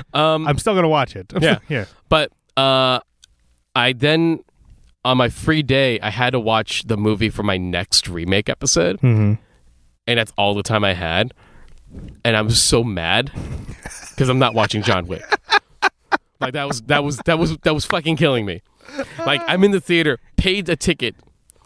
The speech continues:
Speaker 1: to watch the movie that I'm recording, um, my next episode of Nothing New on, and I'm sitting going,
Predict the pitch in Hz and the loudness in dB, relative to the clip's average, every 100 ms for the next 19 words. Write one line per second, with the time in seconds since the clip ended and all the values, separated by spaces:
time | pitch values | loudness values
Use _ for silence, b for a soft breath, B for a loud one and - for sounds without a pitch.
0 | _ - 196 160 156 - 156 151 139 131 | _ -4 0 2 0 0 2 2 2 2
1 | 123 110 120 - 147 131 123 110 - 113 | 0 0 -2 0 2 2 2 -2 -2 -2
2 | 101 95 - 110 110 113 107 123 - - | -2 -4 -4 0 2 0 0 -4 -2 -2
3 | 107 110 107 107 117 156 120 101 95 B | 0 0 0 0 0 2 2 2 -2 B
4 | B B B B B - 113 107 131 135 | B B B B B -2 0 2 2 2
5 | 127 | 0